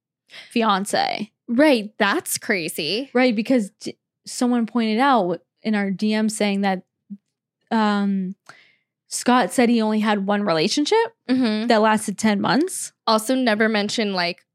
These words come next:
Speaker 2: it was an engagement. Usually you say, "I was engaged."
Speaker 1: <laughs> Right.
Speaker 2: It's kind of a big thing.
Speaker 1: Right. You, you made it seem like you'd never been in a, like, you had one, like
Speaker 2: A ten-month relationship is something I did in college.
Speaker 1: Exactly.
Speaker 2: Not serious. Like,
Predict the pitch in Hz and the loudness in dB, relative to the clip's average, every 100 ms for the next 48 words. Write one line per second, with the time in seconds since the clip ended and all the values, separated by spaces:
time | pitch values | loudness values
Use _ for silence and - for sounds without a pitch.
0 | _ - 240 196 196 196 214 214 175 131 | _ -2 0 -2 -6 -2 -2 -2 -4 -4
1 | 202 196 196 185 247 302 294 254 254 202 | -4 -2 -4 -2 0 2 0 0 0 0
2 | 170 202 220 240 190 202 - - - - | 2 0 0 0 -2 -4 -6 -12 -16 -12
3 | - 220 269 - 214 226 269 - 427 339 | -4 0 0 0 0 0 -2 -2 0 0
4 | 415 185 143 - 233 - - 587 370 262 | 0 -2 -4 -2 -2 -4 -6 -6 -2 2
5 | 254 233 247 220 233 254 269 285 269 262 | 2 4 4 2 2 4 4 2 0 0
6 | 247 240 233 240 226 214 220 220 214 - | 2 2 4 2 2 0 0 0 -2 0
7 | 233 226 233 220 202 226 233 214 208 202 | 0 2 2 2 0 -2 -2 0 -2 -4
8 | _ _ _ - 233 247 311 349 320 226 | _ _ _ -2 -2 2 2 2 2 2
9 | 196 269 240 - 202 202 - - - - | 2 2 0 0 0 0 -4 -8 -4 0
10 | 214 214 202 196 190 170 147 - 196 320 | 0 2 0 2 0 0 -4 -2 0 0
11 | 71 - 247 233 220 - 240 - - - | -2 0 2 2 2 2 0 0 -6 -6
12 | 254 - 196 214 - 226 247 156 190 - | -6 0 0 0 0 0 2 0 -2 -2
13 | - 196 151 - | -4 -2 -2 -4